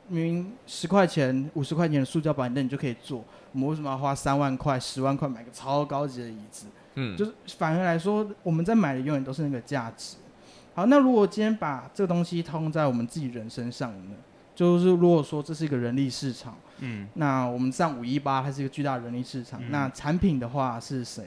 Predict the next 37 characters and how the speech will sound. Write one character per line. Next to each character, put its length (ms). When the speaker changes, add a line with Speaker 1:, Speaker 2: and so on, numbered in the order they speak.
Speaker 1:
什 180
么？ 80
Speaker 2:
我 120
们。 260
Speaker 1:
就 120
是 80
我 80
们 180
个 140
人 160
自 160
己。 240
Speaker 3:
劳 200
力。 320
Speaker 1:
那 240
服 280
务 80
是 160
什 160
么？ 80
Speaker 2:
我 80
们 100
提 200
供 180
的。 260
Speaker 1:
我 60
们 160
提 180
供 140
的 160
东 260
西 180
是 160
什 220
么？ 100
所 180
以 120